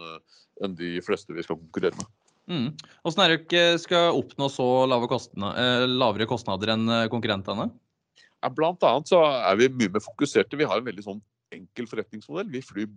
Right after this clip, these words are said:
Speaker 1: bare low cost, long haul. Vi, eh,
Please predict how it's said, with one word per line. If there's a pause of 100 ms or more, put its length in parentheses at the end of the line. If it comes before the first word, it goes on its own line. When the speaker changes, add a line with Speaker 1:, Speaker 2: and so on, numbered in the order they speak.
Speaker 1:
bare
low
cost,
long
haul. (420)
Vi,
eh,